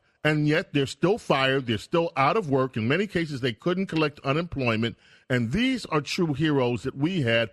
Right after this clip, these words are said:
on the front lines of New York, and they have been trashed. They've been trashed by this mayor. They've been trashed by New York City government.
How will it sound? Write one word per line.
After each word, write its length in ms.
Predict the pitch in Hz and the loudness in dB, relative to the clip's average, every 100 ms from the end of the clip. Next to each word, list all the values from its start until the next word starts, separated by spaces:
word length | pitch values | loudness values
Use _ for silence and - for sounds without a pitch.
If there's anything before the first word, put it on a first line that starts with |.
| - - | -12 -8
on 220 | 131 127 120 | 0 0 0
the 80 | |
front 280 | 110 175 185 | 0 0 0
lines 300 | 160 147 143 | 2 0 0
of 140 | 131 127 | -2 0
New 100 | 143 | 0
York, 320 | 123 117 - | 2 0 0
and 180 | 127 123 | -2 2
they 140 | 151 165 | 2 0
have 320 | 139 95 87 | -2 -4 -2
been 340 | 147 139 147 - _ _ | 0 0 -2 -6 _ _
trashed. 640 | - - 175 131 71 - - _ _ _ | -8 0 0 0 -4 -10 -18 _ _ _
They've 180 | 143 139 | -2 0
been 180 | 143 131 | 0 -4
trashed 520 | - 196 180 175 - | -2 0 0 0 -2
by 200 | 143 110 | -2 -2
this 320 | 95 147 226 | 0 -2 -2
mayor. 440 | 190 156 131 127 151 - - | 0 2 2 0 -2 -10 -6
They've 220 | - 143 117 | 0 0 0
been 200 | 135 117 | -2 -2
trashed 460 | - 185 170 - | 0 0 0 -2
by 180 | 151 123 | -2 0
New 200 | 117 170 | 0 0
York 260 | 202 185 - | 0 -2 -2
City 240 | 180 160 | -2 -2
government. 720 | 117 92 160 131 95 80 - | -4 0 0 0 -4 -6 -8